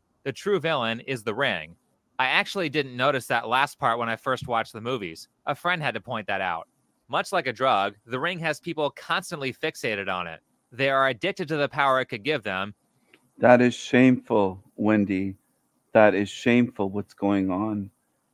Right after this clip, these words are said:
Speaker 2: It, th-, we're, we're in a, I don't even know what to call this place. We're, we're in a sewer matrix, a hell realm, but it's just fucked up at every level that you look at.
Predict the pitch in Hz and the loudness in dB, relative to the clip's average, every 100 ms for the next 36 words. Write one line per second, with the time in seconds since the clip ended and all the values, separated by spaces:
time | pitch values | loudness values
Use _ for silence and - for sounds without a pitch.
0 | _ _ 117 - - - - - 165 185 | _ _ -4 -4 -8 -8 -8 2 2 2
1 | - 165 226 240 - 151 139 135 123 113 | 0 2 4 2 2 4 6 4 0 -6
2 | _ _ _ _ _ - 170 262 220 131 | _ _ _ _ _ 4 6 8 6 4
3 | 110 113 156 - - 107 101 92 - 98 | 2 4 4 2 4 4 4 -2 -2 0
4 | 90 - 107 92 127 170 143 - - 175 | 0 -2 -2 0 4 4 2 -2 2 4
5 | 156 101 98 - 113 - 98 143 160 110 | 4 2 0 -4 -10 -8 6 8 8 4
6 | 92 95 _ _ _ - 139 135 - 170 | 2 -2 _ _ _ -2 0 0 -4 -10
7 | - - 170 - 165 160 135 - - 160 | -10 -2 -2 2 0 2 0 0 4 4
8 | 151 185 147 165 185 139 113 98 135 170 | 4 -4 0 2 2 2 -2 -2 -2 -2
9 | - 80 67 | 0 -2 -2